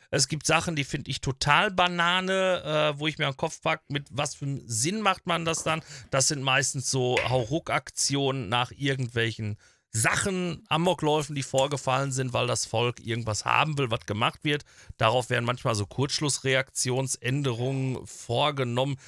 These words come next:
die teilweise dann aber auch nicht wirklich wenig Sinn machen oder auch der eigentliche Zweck, der damit dann bezweckt wird, mehr Sicherheit,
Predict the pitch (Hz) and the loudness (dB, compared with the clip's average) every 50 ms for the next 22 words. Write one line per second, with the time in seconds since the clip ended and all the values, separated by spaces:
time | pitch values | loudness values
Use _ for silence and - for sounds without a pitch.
0 | - - - - 113 - - - 104 127 139 143 123 117 113 127 139 123 127 113 | -20 -14 -8 -6 -4 -2 0 2 4 4 4 4 4 2 2 2 2 2 0 0
1 | 117 123 127 85 - 117 90 92 117 - - 120 - - 113 117 123 - - 120 | -2 -2 0 0 0 0 0 0 -2 -2 -4 -6 -4 -4 -4 -4 -4 -2 -4 -4
2 | 110 - - - _ _ _ _ - 98 101 113 120 127 131 127 110 101 101 95 | -4 -6 -8 -16 _ _ _ _ -6 0 2 2 2 2 2 0 -2 -2 -2 0
3 | 98 117 131 143 135 127 123 - 131 82 101 113 117 98 101 120 120 - _ - | 0 0 2 2 2 2 2 0 -2 -2 0 2 2 2 2 0 -2 -2 _ -20
4 | _ - - - 117 117 104 107 120 135 131 - 131 117 - 117 - - - - | _ -12 -4 0 0 4 6 6 6 4 2 -2 -6 -6 -4 -4 -2 0 0 2
5 | 113 117 151 - - - - _ _ _ _ _ _ - 123 120 117 120 120 120 | 2 2 2 2 0 -8 -20 _ _ _ _ _ _ 2 2 4 4 4 2 0
6 | 120 - 131 113 110 110 - - - 117 135 135 - - 147 147 - 127 110 107 | 0 -2 -2 -2 -2 -2 -2 0 2 2 0 0 0 -2 -2 -2 0 0 2 2
7 | 110 98 90 95 101 127 - - 160 147 147 139 135 131 135 139 147 143 - | 2 2 0 0 -2 0 0 2 2 2 2 2 4 4 4 4 2 0 -4